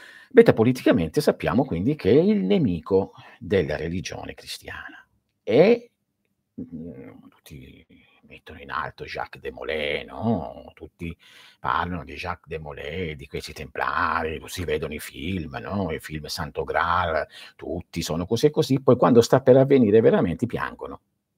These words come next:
E allora? No?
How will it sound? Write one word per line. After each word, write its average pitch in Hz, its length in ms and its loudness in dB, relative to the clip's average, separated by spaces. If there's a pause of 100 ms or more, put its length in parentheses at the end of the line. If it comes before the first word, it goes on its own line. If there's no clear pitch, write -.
(1040)
E 80 80 -18
allora? 87 240 -4 (1300)
No? 104 260 -10